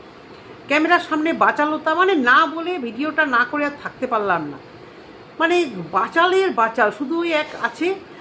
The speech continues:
এক ব-, নতুন বিবাহিতা বৌদি আর দু একজন ছাড়া খালি তাদেরকে নিয়ে নাটক করছে। আর নিজের বৌদিটা সেটাকে তৈরি করে দিয়েছে চরম বাচাল, একটা উচ্ছৃঙ্খল ছোট লোক ফ্যামিলি, সারাক্ষণ শুধু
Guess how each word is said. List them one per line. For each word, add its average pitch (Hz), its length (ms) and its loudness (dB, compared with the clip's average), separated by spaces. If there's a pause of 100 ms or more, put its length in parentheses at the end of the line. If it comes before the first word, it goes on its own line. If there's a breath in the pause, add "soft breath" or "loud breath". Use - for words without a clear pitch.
(140 loud breath)
এক 233 240 0
ব-, 214 80 0
নতুন 240 420 0
বিবাহিতা 277 560 0
বৌদি 254 380 -2
আর 240 160 2 (220)
দু 220 100 -2
একজন 262 360 0
ছাড়া 262 240 2
খালি 254 320 -4
তাদেরকে 247 380 -2
নিয়ে 269 180 -6
নাটক 247 360 -4
করছে। 285 220 -6
আর 320 60 -2
নিজের 233 280 -4
বৌদিটা 233 480 -2 (480 loud breath)
সেটাকে 302 300 -2
তৈরি 269 320 -2
করে 277 220 -4
দিয়েছে 285 320 -4 (120)
চরম 277 480 0
বাচাল, 269 400 0 (320 loud breath)
একটা 415 260 -2
উচ্ছৃঙ্খল 330 800 -2
ছোট - 260 -8
লোক 302 240 -2 (180)
ফ্যামিলি, 247 400 -2 (340 loud breath)
সারাক্ষণ 359 680 2
শুধু 285 200 -6